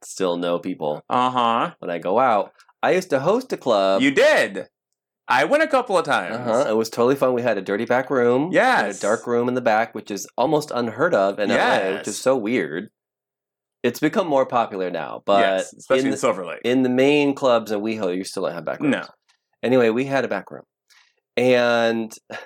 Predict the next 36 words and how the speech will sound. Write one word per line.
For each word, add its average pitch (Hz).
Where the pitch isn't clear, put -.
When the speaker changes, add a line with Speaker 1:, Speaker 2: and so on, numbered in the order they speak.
Speaker 1:
there 113
was 117
one 117
bartender 120
in 101
particular 107
who 110
would 117
always 101
get 107
fucked -
up. 208
And 110
I 214
don't 233
even 135
know 113
that 113
it 104
was 110
just 117
alcohol, 98
Speaker 2:
Usually 143
Speaker 1:
to 101
Speaker 2:
it's 143
Speaker 1:
the 165
Speaker 2:
not. 156
Speaker 1:
point 165
where 127
he 151
could 160
not 131
take 135
a 135
drink 160
order. 82